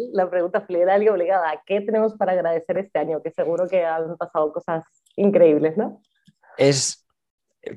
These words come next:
Speaker 2: creo que es una pregunta muy complicada. O sea, necesitamos casi un podcast entero para esto, pero bueno, sobre todo, en mi caso, <clears throat> voy a agradecer que los míos están bien. Es un,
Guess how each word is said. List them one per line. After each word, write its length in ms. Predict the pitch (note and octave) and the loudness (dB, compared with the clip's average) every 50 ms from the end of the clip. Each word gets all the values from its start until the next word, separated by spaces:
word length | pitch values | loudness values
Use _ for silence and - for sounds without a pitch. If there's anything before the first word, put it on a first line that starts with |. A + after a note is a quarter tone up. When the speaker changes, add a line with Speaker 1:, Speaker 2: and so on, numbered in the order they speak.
| - | -2
Speaker 2:
creo 240 | - D3+ D#3+ F3 F3 | 4 6 8 8 8
que 80 | - D#3+ | 6 4
es 80 | C3 C#3 | 4 4
una 120 | D3+ C3+ | 4 4
pregunta 260 | A2+ A#2+ A#2+ A#2+ C3 | 4 2 2 2 2
muy 140 | B2 A#2+ A2+ | 2 2 2
complicada. 420 | - A2 F#2+ F#2 F#2 - - - - | 0 0 -2 -4 -6 -10 -10 -10 -6
O 40 | F#2+ | -4
sea, 100 | G#2+ G#2+ | -4 -2
necesitamos 440 | G2+ G#2 G2+ A#2 G#2+ A2 A#2+ A#2 | -2 -2 -2 -2 0 0 0 2
casi 180 | - C3 A2+ B2 | 2 0 0 0
un 80 | A#2 A2 | 0 0
podcast 280 | A2 G#2+ - G#2+ - | -2 -2 -2 -2 -2
entero 280 | A2 G#2 F#2+ G2 G2 F#2+ | -2 -2 -2 -2 -2 -2
para 200 | - F#2+ G2 G#2+ | -2 -2 -2 -2
esto, 320 | B2+ B2 - - D#3 C#3 | -2 -2 -2 -2 -2 -2
pero 160 | - - F#2 | -2 -2 -4
bueno, 220 | F#2 F2+ E2+ E2 D#2+ | -4 -4 -4 -6 -6
sobre 280 | - - A#2+ A2 A#2+ | -2 0 0 0 0
todo, 380 | G#2 - C3 A#2+ G#2+ E2+ - - _ _ _ _ _ _ _ _ _ _ _ _ _ _ | 0 2 2 2 0 -2 -6 -12 _ _ _ _ _ _ _ _ _ _ _ _ _ _
en 80 | - G#2 | -8 -8
mi 80 | G#2+ | -6
caso, 420 | G2+ - A2 - - - - - _ _ _ _ _ _ _ | -4 -2 -2 -2 -4 -6 -12 -16 _ _ _ _ _ _ _
<clears throat> 600 | - - F#3+ E3+ D3 A#2 F#2+ G2 - _ _ _ | 4 6 8 8 6 4 2 -4 -8 _ _ _
voy 120 | - B2 B2 | 2 4 6
a 20 | A#2+ | 6
agradecer 400 | A#2 A2 A2 G#2 - B2+ A#2+ - | 6 6 4 4 2 0 0 0
que 80 | C3+ | 2
los 160 | B2 A2 F#2+ | 2 2 2
míos 220 | G#2 G#2 G2 F#2 - | 0 -2 -6 -6 -8
están 260 | F2 - G2+ F2+ F#2 | -8 -8 -6 -2 0
bien. 260 | G#2 B2+ D#3 G#3+ A3+ _ _ _ _ _ _ _ _ _ _ _ _ _ _ _ _ _ _ _ _ _ _ _ | 2 2 2 0 -2 _ _ _ _ _ _ _ _ _ _ _ _ _ _ _ _ _ _ _ _ _ _ _
Es 200 | - - - - | -20 -20 -16 -14
un, 400 | F2 E2+ - - - - - _ | -12 -12 -12 -12 -14 -16 -18 _